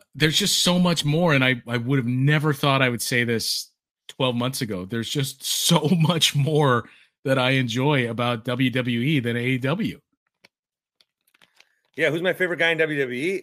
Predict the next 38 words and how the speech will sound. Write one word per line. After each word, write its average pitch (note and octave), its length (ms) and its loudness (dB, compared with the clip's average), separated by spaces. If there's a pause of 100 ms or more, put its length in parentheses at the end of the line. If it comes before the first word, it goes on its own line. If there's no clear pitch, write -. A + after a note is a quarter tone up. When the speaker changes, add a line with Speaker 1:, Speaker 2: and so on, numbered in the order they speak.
(120)
Speaker 2:
Fuck, - 400 -4
where B2 220 -4
do E3+ 100 2
I E3+ 80 4
begin? D#3 480 -4 (580)
Speaker 1:
Yeah. F#2 220 -6 (1500)
Speaker 2:
Kevin, D#3 640 -2
Sammy, D3+ 640 -4 (1500)
Speaker 1:
Oh, A2 60 -14
still A#2 220 -6
Speaker 2:
L C#3 120 2
A D3 160 4
Speaker 1:
Sammy, C#3 80 -2
Speaker 2:
Knight? D#3+ 300 2
Speaker 1:
huh? A#2 300 -10
L A#2+ 120 -6
A A#2+ 100 -2
Knight, A#2 360 -4
yeah, A#2 380 -8
the A2 60 -10
Speaker 2:
Jay? A2 540 2
Speaker 1:
Bloodline. D3+ 480 -2 (120)
Speaker 2:
Cody? E3 380 2
Speaker 1:
Cody, - 80 -20 (1160)
Speaker 2:
I'm, D#3 180 4
Speaker 1:
all C3 100 2
Speaker 2:
I'm, F3 120 4
Speaker 1:
of F3+ 60 -4
a - 20 -4
sudden B2 300 0
Speaker 2:
I'm E3 180 4
Speaker 1:
cool D3 140 2
Speaker 2:
totally F#3+ 380 6
Speaker 1:
again. F3+ 140 0
Speaker 2:
into D3+ 100 2
the C#3+ 80 -2
Cena E3 400 -2
run. F#3 340 0